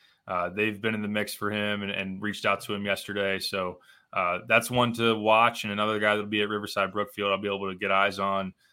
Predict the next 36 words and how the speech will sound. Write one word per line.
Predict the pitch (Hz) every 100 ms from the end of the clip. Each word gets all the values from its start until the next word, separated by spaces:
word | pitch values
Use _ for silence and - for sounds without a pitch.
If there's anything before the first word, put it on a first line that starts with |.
| _ -
uh, | -
this | 95 -
weekend. | 110 110 110 104 101 98 - -
Uh, | 104 92 - _ _ _ -
in | -
terms | 175 202 151
of | 131 113 _ _ - _
shoot | - - 214
for | 165 147
the | 135
moon, | 131 139 147 147
and, | 135 123 -
and | 120 117 113 110 -
I | 113
know | 120 135
everybody, | 131 131 127 120 117
I, | 123 - - -
I | 135 165
feel | 202
like | 170
every | 139 143 131
mailbag | 120 123 107 101
I |
get | 104
asked, | 104 110
"When's | 143 175
Illinois | 175 156 147
gonna | 139
get | 123
a | 104
five-star?" | 113 104 101 87 87
I | 135
don't, | 175
I | - 160
don't | 113
know. | 98 104